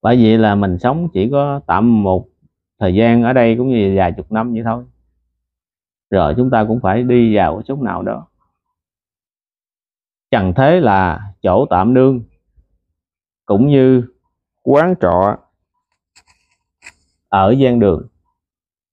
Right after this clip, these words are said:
Mỗi người là khách dừng chân tạm, rồi cũng trở về chốn diễn phương.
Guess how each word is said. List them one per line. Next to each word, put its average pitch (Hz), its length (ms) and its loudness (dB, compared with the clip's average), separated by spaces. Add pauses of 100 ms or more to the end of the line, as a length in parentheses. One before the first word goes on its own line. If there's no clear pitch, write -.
(640)
Mỗi 107 260 2
người 104 400 2
là 90 220 -2
khách - 140 -6 (120)
dừng 104 400 -2 (260)
chân 131 200 -6
tạm, 85 360 -6 (800)
rồi 90 380 2
cũng 95 300 -2
trở 104 200 2
về 101 400 -2 (460)
chốn 139 280 -2
diễn 101 160 -6 (100)
phương. 120 220 -2